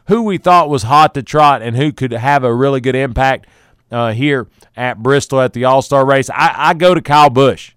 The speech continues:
I, I really do. I think he's got a, a, a strong car always at Bristol. He knows the, the track.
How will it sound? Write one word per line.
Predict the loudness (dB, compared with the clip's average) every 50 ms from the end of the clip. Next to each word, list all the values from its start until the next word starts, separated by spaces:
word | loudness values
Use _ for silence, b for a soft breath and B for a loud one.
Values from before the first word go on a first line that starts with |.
| _ _ _
I, | -8 -6 -6 -2 0 0
I |
really | 0 2 2 2 2 2 0 0
do. | 0 0 0 0 -2 -4 b b b b b b
I | -4 -4 -2
think | 0 -2 -2 -2
he's | -2 -4 -4 0
got | 2 2 4 4
a, | 2 2 0 0 -2 -2 -2 -4
a, | -4 -6
a |
strong | -6 -4 -2 0 2 2 2 0 -2
car | -2 0 2 4 6 6 4 4 4
always | 4 4 4 4 4 4 2 2 0 0 -2
at | -6 -4 -2
Bristol. | -2 -2 -2 -2 -4 -4 -4
He | -2 -4 -6
knows | -6 -4 -2 0 0 0 -2 -4 -4 -4
the, | -4 -4 -4 -4
the | -6 -8 -8
track. | -4 -2 0 0 0 0 -2